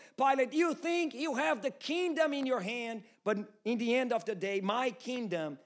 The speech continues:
is not of this world. I came to change this world with the weapons, with the strategies of another kingdom."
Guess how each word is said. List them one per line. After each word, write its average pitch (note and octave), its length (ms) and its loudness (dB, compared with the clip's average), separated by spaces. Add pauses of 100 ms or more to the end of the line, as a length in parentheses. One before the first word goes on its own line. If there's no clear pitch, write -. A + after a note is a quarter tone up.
(120)
is F#3+ 240 -2
not F#3+ 560 -2 (300)
of E3+ 260 -2
this D#3+ 240 -6
world. E3 340 -4
I A3 140 0
came C4+ 480 -2
to A3+ 140 -8
change C#4+ 640 0 (160)
this A#3 300 -2
world C4 480 4 (160)
with C4+ 260 0
the B3 100 6
weapons, C4 680 2
with C4+ 160 -6
the A#3+ 100 -2
strategies C#4 920 -4 (420)
of C4 240 4
another B3+ 520 6
kingdom." C#3 580 -6